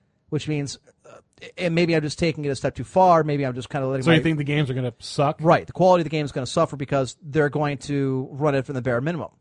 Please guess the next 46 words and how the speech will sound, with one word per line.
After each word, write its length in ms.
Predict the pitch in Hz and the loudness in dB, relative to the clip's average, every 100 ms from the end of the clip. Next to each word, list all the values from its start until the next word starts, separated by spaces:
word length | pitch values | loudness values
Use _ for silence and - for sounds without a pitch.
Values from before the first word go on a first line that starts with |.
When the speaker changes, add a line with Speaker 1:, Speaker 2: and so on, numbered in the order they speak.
| _ _ _ - | _ _ _ -4
Speaker 1:
You're 100 | 147 | 0
gonna 220 | 156 147 | 0 0
get 260 | 143 139 | 2 2
just 260 | - 156 - | 2 0 0
enough 280 | 151 143 135 | -2 0 0
to 220 | - 143 | -2 -4
keep 200 | - 135 | -4 -4
going, 360 | 190 185 175 147 | 4 6 6 2
but 100 | 127 | -2
then 160 | 151 | -2
you're 60 | 143 | -2
gonna 140 | 139 | -4
need 180 | 139 135 | -4 -4
the 160 | 139 139 | -4 0
item 240 | 175 165 165 | 2 2 0
to 120 | 156 | -8
really 640 | 143 147 196 254 294 185 | -10 -4 0 0 0 -2
see. 420 | 147 - 135 110 107 _ _ - | -2 -4 -6 -6 -10 _ _ -4
If 160 | 165 | -2
you 100 | 180 | 0
really 360 | 165 170 208 226 | 2 8 8 8
wanna 220 | 214 190 | 6 2
see 160 | 175 208 | 0 -2
the 100 | 180 | -2
end 120 | 175 | -2
game 180 | 151 147 | -2 -6
content, 520 | 127 208 220 175 147 | -2 0 0 -2 -6
you're 60 | 143 | -4
gonna 120 | 143 | -4
pay 140 | 139 151 | 0 0
out 120 | 135 | 0
the 60 | 139 | -2
nose 220 | 135 127 | -2 -2
for 80 | 123 | -8
some 160 | 139 131 | -10 -4
item 240 | 147 135 | -2 -2
that 200 | 123 120 - _ - | -2 -4 -6 _ -6
you 140 | 139 | -2
don't 160 | 135 123 | -2 -2
necessarily 560 | 131 - - 127 113 | -8 -8 -4 -4 -2
have, 300 | 117 156 117 151 | -2 0 0 2
Speaker 2:
Uh-huh. 280 | 143 135 135 | 2 2 2
Speaker 1:
but 200 | 143 - | -2 -2
you 60 | |
need. 180 | 117 95 _ _ _ _ _ _ _ _ _ _ _ _ _ _ _ _ _ _ _ | -6 -8 _ _ _ _ _ _ _ _ _ _ _ _ _ _ _ _ _ _ _
Eh, 60 | 170 | -14